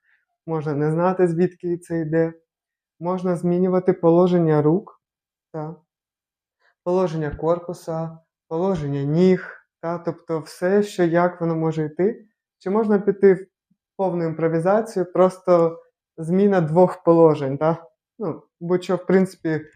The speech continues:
тут може підходити. Тож, почнемо.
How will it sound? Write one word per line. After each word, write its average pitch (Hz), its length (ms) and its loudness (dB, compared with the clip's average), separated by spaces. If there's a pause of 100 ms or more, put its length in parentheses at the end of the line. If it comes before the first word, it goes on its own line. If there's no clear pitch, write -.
(320)
тут - 180 -6
може 165 380 -2
підходити. 165 560 -4 (500)
Тож, - 460 -8 (1700)
почнемо. 156 400 -8